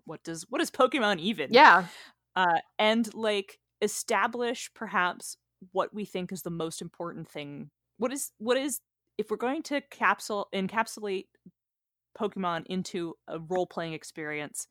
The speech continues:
Speaker 1: what is the important, most important part? Like, what is this game about?
Speaker 2: To me, the most important part of Pokemon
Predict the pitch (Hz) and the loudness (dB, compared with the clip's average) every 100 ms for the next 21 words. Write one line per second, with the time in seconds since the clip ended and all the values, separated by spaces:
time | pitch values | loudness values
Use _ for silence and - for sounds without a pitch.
0 | _ _ _ _ _ _ 175 165 175 - | _ _ _ _ _ _ -12 0 2 2
1 | _ 180 170 156 - _ 165 - 151 - | _ -4 -4 -4 -12 _ -6 -4 -8 -10
2 | 156 151 143 185 180 165 - 156 143 - | -10 -10 -6 -4 -4 -10 -12 -12 -12 -10
3 | 131 - 160 220 214 240 190 170 - 165 | -10 -8 -6 -6 -4 -2 -2 -2 -4 -6
4 | 147 - - - - 214 233 339 233 190 | -4 -4 -8 -2 2 4 6 6 4 2
5 | 190 240 247 226 233 220 202 196 196 185 | 4 4 4 0 2 2 2 2 0 0
6 | 202 196 196 202 202 208 | 0 0 0 0 0 -2